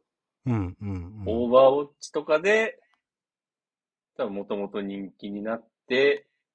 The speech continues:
Speaker 2: みたいな感じなんだよね、きっとね。知らんけど。パブジーとかね。
Speaker 1: むし-、そう、むしろプ-、クレイジーラクーンって、あ、そっちも、ス-、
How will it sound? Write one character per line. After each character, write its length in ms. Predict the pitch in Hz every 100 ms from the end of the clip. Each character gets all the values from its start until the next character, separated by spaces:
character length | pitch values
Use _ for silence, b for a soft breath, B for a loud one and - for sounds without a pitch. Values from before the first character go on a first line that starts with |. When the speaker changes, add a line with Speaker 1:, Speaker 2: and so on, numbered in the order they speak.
| _ _ _ _ _ _ _ _ _ _ _ _ _ _ _ _ _ _ _ -
Speaker 2:
み 80 | 107
た 100 | 104
い 20 |
な 80 | 87
感 200 | - 90
じ 60 |
な 80 | 104
ん 40 | 98
だ 60 |
よ 60 | 69
ね、 80 | 71
き 100 | _
っ 20 |
と 120 | - 76
ね。 140 | 76 -
知 80 |
ら 100 | 85
ん 60 | 78
け 100 | -
ど。 60 | - - -
パ 140 | 98
ブ 160 | 98 95
ジ 180 | 92
ー 140 | 90 90
と 80 | - -
か 60 |
ね。 60 | 82
Speaker 1:
む 40 |
し-、 40 | - _ _
そ 260 | - - 107
う、 40 |
む 180 | 98 175
し 140 | -
ろ 120 | 160 117
プ-、 180 | - -
ク 100 | -
レ 180 | 120 147
イ 40 |
ジ 120 | 160 175
ー 40 |
ラ 120 | 165
ク 120 | -
ー 40 | 165
ン 20 |
っ 40 |
て、 80 | 120
あ、 120 | 110
そ 160 | - -
っ 60 | - _ -
ち 120 | 165
も、 240 | 170 170
ス-、 100 | -